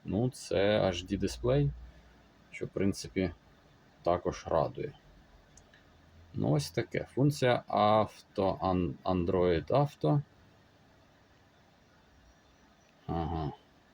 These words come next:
Треба приєднатись по Bluetooth і спробувати підключити і перенести це все на екран. Дуже крута функція, і вона є в базі. Зверніть увагу, чого, в принципі,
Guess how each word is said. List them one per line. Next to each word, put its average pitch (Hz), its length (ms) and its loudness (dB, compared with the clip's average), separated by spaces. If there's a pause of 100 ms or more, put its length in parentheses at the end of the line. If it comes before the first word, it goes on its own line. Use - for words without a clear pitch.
(600)
Треба 87 200 0
приєднатись 85 640 0
по 90 140 -2
Bluetooth 143 640 2 (220)
і 87 80 -6
спробувати 98 800 0 (520)
підключити 98 640 0
і 90 40 2
перенести 80 600 -2
це - 160 -6
все 87 220 -4
на 85 180 0
екран. 71 480 -2
Дуже 107 240 0
крута 90 380 -2
функція, 127 560 0 (300)
і 95 80 -2
вона 92 320 2
є 95 160 4
в 73 280 -4
базі. 82 380 2 (340)
Зверніть 85 480 0
увагу, 101 440 2 (360)
чого, 90 300 0
в 104 180 0
принципі, 98 600 -2